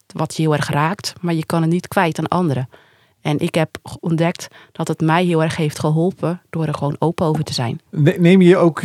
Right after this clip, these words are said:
Speaker 2: de, de, eigenlijk de lezer in jouw boek ook zo mee? Met
Speaker 1: Ja.
Speaker 2: eigenlijk zo hoe je je voelde en eigenlijk
Speaker 1: Mhm.
Speaker 2: hoe je, hoe je, nou ja, bent geworden, de nieuwe
Speaker 1: Ja.
Speaker 2: Marijke, met
Speaker 1: Ja.
Speaker 2: eigenlijk niets anders dan alleen maar een ha-, een haarwerk op?
Speaker 1: Ja, want ik ben nog dezelfde Marijke,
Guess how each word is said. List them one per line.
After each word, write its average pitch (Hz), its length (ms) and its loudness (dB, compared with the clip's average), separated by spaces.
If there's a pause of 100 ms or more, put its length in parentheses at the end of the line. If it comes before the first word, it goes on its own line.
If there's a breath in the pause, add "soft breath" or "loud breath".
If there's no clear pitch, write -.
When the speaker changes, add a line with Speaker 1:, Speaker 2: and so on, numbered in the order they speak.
(120)
Speaker 2:
de, 143 600 6
de, 127 440 2
eigenlijk 127 320 -4
de 135 80 0
lezer 160 420 4
in 156 100 -2
jouw 139 140 4
boek 151 240 4
ook 139 220 2
zo 127 160 2
mee? 170 300 2
Met 165 160 4
Speaker 1:
Ja. 180 120 4
Speaker 2:
eigenlijk 185 340 2
zo 147 240 2 (320)
hoe 147 120 0
je 151 100 2
je 135 160 2
voelde 147 420 4
en 135 200 4
eigenlijk 131 340 2
Speaker 1:
Mhm. 233 80 4
Speaker 2:
hoe 147 100 6
je, 143 240 -2
hoe 127 180 -4
je, 135 120 0 (140)
nou 123 200 -4
ja, 107 240 -4
bent 131 320 0
geworden, 170 360 2
de 214 100 2
nieuwe 240 200 4
Speaker 1:
Ja. - 60 0
Speaker 2:
Marijke, 143 460 -2
met 160 140 4
Speaker 1:
Ja. 320 80 4
Speaker 2:
eigenlijk 170 400 2
niets 160 220 2
anders 151 260 2
dan 151 160 2
alleen 143 220 -2
maar 135 260 0
een 135 100 -2
ha-, 127 220 -4
een 135 140 -4
haarwerk 165 480 -2
op? - 140 -4
Speaker 1:
Ja, 247 180 2
want 208 140 2
ik 196 100 0
ben 226 160 4
nog 214 120 0
dezelfde 196 440 4
Marijke, 190 560 2